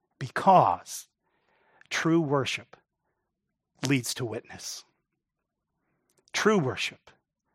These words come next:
leads to witness. Let's pray together. Gracious God, um, this morning as we've looked at this psalm, I pray that perhaps for some of us, we've been challenged to see these two things that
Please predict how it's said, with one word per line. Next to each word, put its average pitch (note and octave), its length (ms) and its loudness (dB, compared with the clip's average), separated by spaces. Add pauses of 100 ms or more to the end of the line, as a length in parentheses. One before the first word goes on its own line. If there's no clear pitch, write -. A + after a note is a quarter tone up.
(260)
leads B2+ 640 -2 (240)
to A2+ 300 -4 (580)
witness. - 640 -10 (1500)
Let's D#3 160 6
pray B2+ 140 -2
together. - 360 -10 (1600)
Gracious - 300 8
God, E3 480 10
um, B2 520 -4 (1080)
this E3 200 4
morning F3 320 6
as B2 140 -4
we've B2 220 -4
looked D#3+ 240 2
at C#3 120 -4
this B2+ 140 -4
psalm, C#3 340 2
I B2+ 80 -2
pray F#3+ 380 8
that C#3 220 -4
perhaps E3 260 2
for C#3+ 120 -6
some G3+ 320 0
of D3 100 0
us, - 140 -8
we've C#3 140 -12
been C3+ 120 -8
challenged E3+ 580 0
to - 80 -10
see F3+ 320 -4
these D3 260 -4
two G#3 200 -2
things D#3 480 -2
that B2+ 180 -12